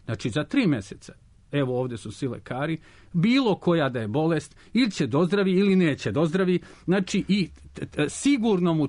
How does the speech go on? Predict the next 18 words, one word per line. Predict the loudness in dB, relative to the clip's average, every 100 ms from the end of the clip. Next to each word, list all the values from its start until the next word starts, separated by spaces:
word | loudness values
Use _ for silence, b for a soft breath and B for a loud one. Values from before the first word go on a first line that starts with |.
| -4
posle | 0 0 0 -4
tri | 0 2
meseca | 2 0 -4 -4
taj | -2 -2
pregled | -2 0 2 0 2
neće | 0 0 -2 -2
trebati. | 0 0 -4 -10 -4
Znači, | -4 -2 0
ne | 0 2
znam | 0 -2
da | -4
li | -8
postoji, | -10 -4 -2 0 0
ima | 0 0 -4
stvarno | -6 -6 -4
nekih | -6 -8 -10
teških | -6 -8 -8 -6
bolesti, | -2 -2 -2